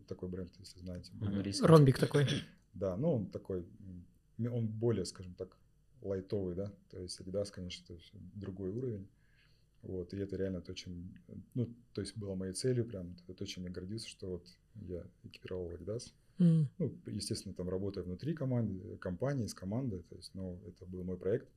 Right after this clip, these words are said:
Speaker 1: и это было очень круто. То есть, когда Казахстан стал, э, выступать в Адидасе, и это продолжалось, м, лет, по-моему, двенадцать.
Speaker 3: Это какой год был примерно?
Speaker 1: Это был год две тысячи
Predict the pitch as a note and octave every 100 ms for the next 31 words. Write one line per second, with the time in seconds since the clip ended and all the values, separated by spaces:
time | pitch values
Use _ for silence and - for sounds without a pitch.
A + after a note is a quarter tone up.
0 | _ - - _ _ _ - F2 F2+ F2+
1 | F2+ F#2 F#2 F2+ - F#2 - - _ _
2 | _ _ _ _ _ - _ - G2+ -
3 | F#2+ F#2 F#2 - A#2+ B2 - F#2 F2 -
4 | F#2+ F2 - - F2 - - E2 E2+ -
5 | G2 G2 F#2+ F#2 F#2 - - F2+ F#2 F2+
6 | A#2 B2+ - G2+ F#2 F#2 F2+ F2+ F#2+ F#2+
7 | - - F#2 F#2 F2+ F2+ F#2+ F#2 F2 D3
8 | C3 - C#3 F3 F#3 F#3 E3+ E3 E3+ D#3+
9 | D#3 D3+ - - - - - A#2 - A#2
10 | A2+ A2 A#2+ A#2+ G2+ G2 B2 - A#2 -
11 | G#2 G#2